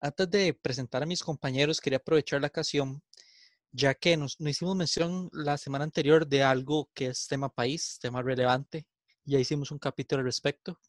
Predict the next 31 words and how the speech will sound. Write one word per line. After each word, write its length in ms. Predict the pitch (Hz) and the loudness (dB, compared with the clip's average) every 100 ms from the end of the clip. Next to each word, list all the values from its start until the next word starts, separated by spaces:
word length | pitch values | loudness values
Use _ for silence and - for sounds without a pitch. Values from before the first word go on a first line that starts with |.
| _ - | _ -16
en 120 | 120 | -14
el 80 | 110 | -6
cual 200 | 120 120 | -2 -2
estuvimos 400 | - 131 131 - | -2 -2 -2 -6
con 220 | 123 117 | -10 -6
Fiorella 260 | 120 120 127 | -2 -2 -2
Montoya. 480 | 131 156 131 139 - _ _ - - _ _ | 0 0 0 -4 -10 _ _ -20 -20 _ _
Y 80 | 180 | -10
quisimos, 880 | - 165 - 185 196 220 - - - _ - | -8 -8 -2 0 2 0 -2 -8 -14 _ -4
bueno, 280 | 175 - _ _ 131 | -4 -4 _ _ -4
no 80 | |
voy 80 | 135 | 0
a 60 | 143 | 2
hablar, 320 | 139 143 143 - | 4 2 2 -6
voy 180 | - 135 | -6 -2
a 20 | |
hablar 180 | 131 139 | 2 2
a 60 | 143 | 0
título 280 | - 143 | -2 -4
personal, 480 | - 127 127 127 113 _ _ | -4 -4 0 -2 -2 _ _
mejor. 360 | 147 131 127 - _ _ _ _ _ _ _ _ _ | -12 -6 -8 -8 _ _ _ _ _ _ _ _ _
No 220 | 151 151 | -2 -2
quise 220 | - 180 | 0 0
mencionarlo 460 | 196 180 151 147 165 | 0 -2 0 0 0
en, 200 | 165 160 | -2 -8
en 180 | 160 151 | -8 -8
el 260 | 147 151 151 | -6 -6 -6
episodio 340 | 151 165 165 | -4 -2 -2
anteri-, 400 | 165 196 160 151 - | -2 -2 -2 -4 -4
anterior 440 | 160 180 147 156 _ | -4 0 2 0 _
para 480 | 156 143 135 131 | 2 4 2 -2